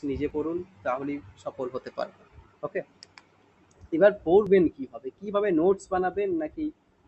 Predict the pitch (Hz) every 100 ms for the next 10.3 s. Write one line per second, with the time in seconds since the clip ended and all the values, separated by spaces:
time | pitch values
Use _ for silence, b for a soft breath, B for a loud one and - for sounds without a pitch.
0 | _ 180 180 185 180 156 160 170 160 175
1 | - 147 135 151 165 190 202 190 170 151
2 | 135 143 139 135 160 165 131 123 113 110
3 | _ _ _ _ _ _ - - 151 175
4 | 220 214 185 214 202 196 208 - 143 151
5 | 160 190 180 160 143 156 - 185 196 -
6 | - 143 160 151 120 - - - _ -
7 | 196 208 180 180 - _ _ _ _ 147
8 | 165 220 220 - 220 202 208 - 190 202
9 | 196 202 165 170 220 202 - 202 - 190
10 | 202 190 180